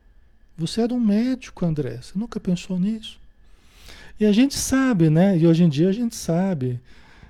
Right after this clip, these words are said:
é, o problema do, do estômago, né? A pessoa que é muito nervosa, começa a ter úlcera gástrica, não é assim, pessoal?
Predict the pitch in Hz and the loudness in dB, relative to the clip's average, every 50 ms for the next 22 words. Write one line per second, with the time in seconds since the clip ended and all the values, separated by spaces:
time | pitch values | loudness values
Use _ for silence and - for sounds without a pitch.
0 | - - - - 151 151 151 139 131 135 135 135 139 139 135 147 165 160 139 - | -20 -20 -16 -14 -12 -12 -10 -8 -8 -8 -8 -8 -6 -6 -4 -4 -2 -4 -2 2
1 | 196 175 160 143 131 143 160 175 180 175 170 147 139 143 139 135 131 120 120 120 | 4 4 4 6 6 6 8 8 8 8 6 6 4 4 2 2 2 2 0 0
2 | 117 127 123 - - - - - 147 139 151 165 165 160 151 143 135 131 120 123 | 0 0 -2 -2 -6 -10 -6 0 2 4 4 4 4 4 4 2 0 -2 -2 -2
3 | 139 151 180 202 185 160 - 165 143 - 165 156 - - 156 143 156 160 - 156 | -2 0 2 2 0 0 0 -2 -2 -2 -2 -4 -2 -2 -2 0 0 0 0 0
4 | 151 147 131 110 107 120 123 135 151 151 147 143 135 127 123 127 127 - - 147 | 0 0 0 -2 -2 -2 0 0 0 0 0 0 -2 -2 -4 -6 -8 -6 -6 -6
5 | 143 - - 139 - - 151 139 131 - - - - - - - - - - - | -6 -6 -8 -8 -6 -4 -4 -4 -4 -6 -12 -20 -20 -20 -20 -20 -20 -20 -20 -20
6 | - - - 165 170 175 175 - - 180 156 143 143 131 117 113 117 127 143 156 | -20 -10 -4 0 0 2 0 0 0 0 0 0 0 0 0 -2 0 2 2 2
7 | 160 160 156 151 139 - - - 160 139 135 - 151 143 143 170 185 185 180 - | 2 2 0 0 -2 -4 -10 -10 -8 -8 -6 -6 -4 -4 -2 0 0 -2 -2 -2
8 | 247 269 254 196 - 147 131 - - - - 127 - | -2 -2 -2 -2 -2 -4 -6 -8 -10 -12 -16 -18 -18